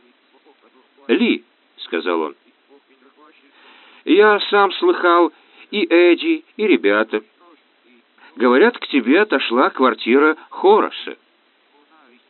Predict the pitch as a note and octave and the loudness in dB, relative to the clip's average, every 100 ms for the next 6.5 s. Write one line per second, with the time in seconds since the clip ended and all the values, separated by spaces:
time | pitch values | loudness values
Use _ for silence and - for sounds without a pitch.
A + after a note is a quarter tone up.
0 | _ _ _ _ _ _ C#2+ F#2 C#3+ C#3 | _ _ _ _ _ _ -4 -2 0 -2
1 | F3 - F3 - A2+ A2 B2 - F#2+ D2+ | -4 -4 -6 -2 0 0 -4 -6 -8 -8
2 | D2+ _ _ _ _ _ _ _ _ _ | -16 _ _ _ _ _ _ _ _ _
3 | _ _ _ _ _ _ _ _ _ _ | _ _ _ _ _ _ _ _ _ _
4 | _ G#2+ C3+ G#3 F3+ F#3 - D3 A2+ D3+ | _ 0 2 2 0 -4 -2 -4 -2 -2
5 | D#3+ C#3+ A#2+ G2 - B2 B2 A#2+ _ _ | -4 -2 -2 -2 -4 -2 -2 -4 _ _
6 | E2+ A2 A#2+ - - | -10 -8 -6 -8 -12